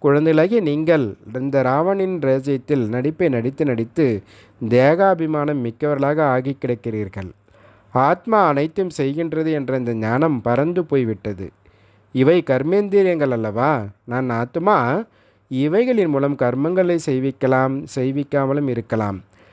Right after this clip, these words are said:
நிராகார உலகில் சரீரமின்றி அமர்ந்திருக்கின்றோம். இப்பொழுது நீங்கள் தனது வீட்டையும் கூட தெரிந்து கொண்டிருக்கிறீர்கள்.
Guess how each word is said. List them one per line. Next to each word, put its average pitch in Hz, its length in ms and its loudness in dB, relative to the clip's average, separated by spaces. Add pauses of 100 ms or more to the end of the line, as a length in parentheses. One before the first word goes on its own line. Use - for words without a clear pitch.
(380)
நிராகார 208 680 4
உலகில் 147 460 -2
சரீரமின்றி 151 680 0
அமர்ந்திருக்கின்றோம். 131 960 0 (1200)
இப்பொழுது 170 380 2
நீங்கள் 165 340 2
தனது 156 280 0
வீட்டையும் 170 460 -4
கூட 175 180 2
தெரிந்து 156 380 -2
கொண்டிருக்கிறீர்கள். 143 960 0